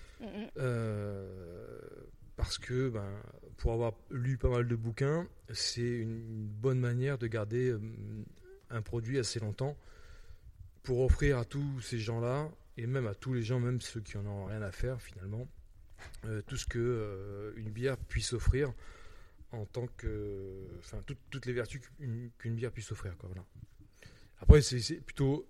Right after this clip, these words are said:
Speaker 2: assez rigolo de, de, de, de, de, d'informer les gens sur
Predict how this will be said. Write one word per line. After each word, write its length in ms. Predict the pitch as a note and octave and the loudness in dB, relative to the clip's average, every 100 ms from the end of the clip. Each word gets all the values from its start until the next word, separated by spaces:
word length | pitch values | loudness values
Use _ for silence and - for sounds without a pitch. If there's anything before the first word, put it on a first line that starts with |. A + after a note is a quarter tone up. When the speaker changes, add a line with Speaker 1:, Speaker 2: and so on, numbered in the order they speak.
| - | -2
Speaker 2:
assez 260 | B2+ - C3+ | 0 4 6
rigolo 320 | C3 C3 D3 | 8 6 6
de, 180 | C3 A#2+ | 6 4
de, 240 | A#2 A#2+ | 4 4
de, 200 | A2 A2+ | 4 0
de, 180 | G#2+ A2 | 0 -2
de, 760 | G2+ G#2+ G2+ G2+ G2+ G2+ - - - A#2 | -2 -2 -2 -4 -6 -8 -10 -14 -16 -4
d'informer 500 | A#2 C3 - B2 B2+ | 0 0 2 2 4
les 140 | B2 A#2 | 4 4
gens 180 | C#3 | 2
sur 460 | C#3+ - B2+ C#3 A#2+ | 0 -2 0 0 0